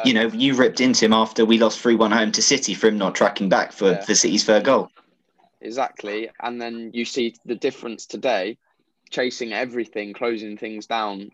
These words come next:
Speaker 2: uh, even just lost causes up the pitch. Um, yeah, so that, that's something I've seen in him, but, um, yeah.
Speaker 1: Fair enough, fair enough. Uh, Dean,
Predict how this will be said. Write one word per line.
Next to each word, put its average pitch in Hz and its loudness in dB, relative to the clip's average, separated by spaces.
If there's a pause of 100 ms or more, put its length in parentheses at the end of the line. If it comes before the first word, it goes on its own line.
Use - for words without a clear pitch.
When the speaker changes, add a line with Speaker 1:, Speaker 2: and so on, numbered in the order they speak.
(120)
Speaker 2:
uh, 104 0 (320)
even 135 -2
just 127 -6
lost 131 -2
causes 135 -4
up 113 -6
the - -12
pitch. - -8
Um, 101 -8 (840)
yeah, 113 -2
so 113 -6 (140)
that, 120 -2
that's - -4
something 104 -14 (180)
I've 104 -4
seen 107 -12
in 104 -12
him, 110 -8
but, 98 -6 (920)
um, 104 -4 (340)
yeah. 107 -4 (1800)
Speaker 1:
Fair 101 6
enough, 135 2
fair 110 2
enough. 120 0 (140)
Uh, 113 6 (400)
Dean, 98 0